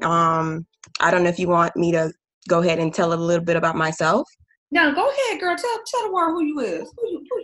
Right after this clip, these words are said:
Speaker 2: who you be?
Speaker 1: Hey, world. So my name is Daphne Williams. Um, I was born in Port-au-Prince, Haiti, and I migrated here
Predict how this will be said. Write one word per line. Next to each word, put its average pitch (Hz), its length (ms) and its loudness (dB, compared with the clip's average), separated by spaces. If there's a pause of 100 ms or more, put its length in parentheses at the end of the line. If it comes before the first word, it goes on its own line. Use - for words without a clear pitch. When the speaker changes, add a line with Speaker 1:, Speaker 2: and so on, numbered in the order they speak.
Speaker 2:
who 466 140 -6
you 320 80 -4
be? - 300 -12 (580)
Speaker 1:
Hey, 311 320 4
world. 311 580 6 (300)
So 220 480 4
my 208 180 2
name 214 240 2
is 240 80 0
Daphne 226 380 0
Williams. 170 680 0 (420)
Um, 165 600 4 (100)
I 175 120 4
was 170 180 2
born 180 460 4
in 170 180 0
Port-au-Prince, 175 540 0
Haiti, 165 480 -2 (340)
and 160 260 2
I 160 120 2
migrated 170 600 0
here 165 200 -6